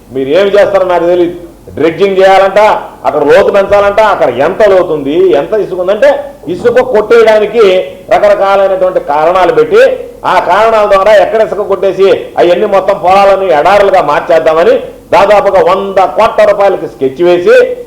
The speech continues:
సూర్యాపాలెం దగ్గర ఇసుక ఎత్తడానికి ఈరోజు నువ్వు ప్లాన్ చేసావు. చేసావా లేదా అనేటువంటి మాట ఈరోజు నీ హయాంలో, నా హయాంలో అక్కడ జరిగిందా? ఎవడన్నా నా హయాంలో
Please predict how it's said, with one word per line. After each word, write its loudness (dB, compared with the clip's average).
సూర్యాపాలెం 2
దగ్గర 0
ఇసుక -6
ఎత్తడానికి 0
ఈరోజు 4
నువ్వు -2
ప్లాన్ -4
చేసావు. -12
చేసావా 4
లేదా 4
అనేటువంటి 0
మాట 0
ఈరోజు 2
నీ -2
హయాంలో, 2
నా -2
హయాంలో 2
అక్కడ 0
జరిగిందా? 2
ఎవడన్నా 2
నా 2
హయాంలో 2